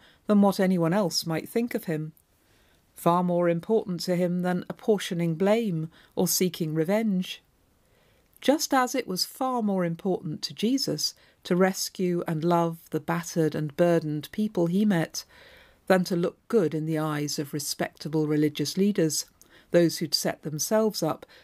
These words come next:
as arbiters of what was right and wrong. Of course, there are times when we need to make judgments about people for our own safety and the safety of those around us.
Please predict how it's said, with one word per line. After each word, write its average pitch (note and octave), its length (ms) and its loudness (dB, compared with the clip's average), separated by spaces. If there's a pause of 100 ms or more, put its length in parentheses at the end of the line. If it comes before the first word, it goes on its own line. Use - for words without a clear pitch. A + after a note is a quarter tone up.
as C#3+ 120 0
arbiters D#3 580 0
of C#3+ 140 -8
what - 160 -4
was C#3+ 180 -8
right D#3+ 320 0
and D3+ 160 -2
wrong. F3 400 0 (1600)
Of A3+ 120 0
course, - 360 4
there F3+ 200 0
are G3 180 2
times D#3 560 -4
when F#3 180 0
we G3 120 0
need E3+ 300 0
to E3+ 100 -6
make E3+ 240 -2
judgments F#3 580 -4
about D#3 300 -2
people D#3 420 -4 (380)
for F3+ 180 4
our E3 180 2
own F#3+ 200 0
safety E3+ 580 -4
and G3 160 -2
the F#3 80 -6
safety D#3+ 480 -2
of D#3 120 -4
those D#3 280 -4
around F#3 360 -2
us. E3+ 360 -4